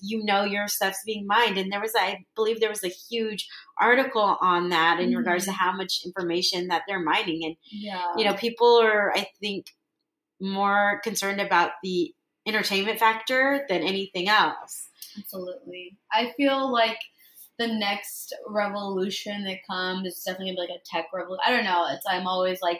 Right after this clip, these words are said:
Speaker 2: reading all these different things, and I just feel like I don't know what's gonna happen next. What I am excited about is that
Speaker 1: I'm refilling your
Speaker 2: Oh,
Speaker 1: glass, by the
Speaker 2: thank
Speaker 1: way.
Speaker 2: you. Yes,
Speaker 1: <laughs>
Speaker 2: I drank a whole glass. <laughs> But I am really excited about this next generation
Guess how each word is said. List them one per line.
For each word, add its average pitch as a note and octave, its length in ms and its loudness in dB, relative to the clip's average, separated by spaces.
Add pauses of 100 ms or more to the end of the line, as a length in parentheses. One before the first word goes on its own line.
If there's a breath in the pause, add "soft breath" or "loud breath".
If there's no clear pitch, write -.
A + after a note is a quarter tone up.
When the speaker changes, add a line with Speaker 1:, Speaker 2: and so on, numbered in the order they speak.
Speaker 2:
reading F3+ 240 -6
all E3 120 -2
these E3+ 140 -4
different E3 320 -8 (300)
things, A#3 600 2
and G3 120 -4
I F#3 80 -2
just F#3+ 180 -10
feel F#3+ 120 -2
like F3 200 0 (440 loud breath)
I G#3 60 2
don't C#4+ 240 4
know A3 200 4
what's G#3 180 -2
gonna G3 200 -4
happen F#3 360 -4
next. F3 320 -4
What F#3+ 100 -2
I F#3+ 160 0 (140)
am C4 380 4
excited F#3 420 -2
about F3 500 0
is F3+ 280 -6
that E3+ 260 -2 (100)
Speaker 1:
I'm A3+ 140 2
refilling A#3 460 2
your E3+ 140 0
Speaker 2:
Oh, - 20 -8
Speaker 1:
glass, E3 360 4
by D#3+ 140 6
the - 80 6
Speaker 2:
thank - 20 6 (440)
Speaker 1:
way. E4+ 80 8
Speaker 2:
you. D#4+ 160 4
Yes, B3 300 2
Speaker 1:
<laughs> - 40 -4
Speaker 2:
I G#3+ 80 -2
drank G#3+ 220 -6
a G#3+ 40 -4
whole G#3 160 -8
glass. G#3+ 380 -4
<laughs> F#4 540 2 (380 loud breath)
But A3 80 4
I A3 320 4
am C4 140 6
really A3+ 260 2
excited F#3+ 400 -4
about F#3 400 0
this F3+ 220 -4
next F#3 300 -6
generation F3+ 760 -6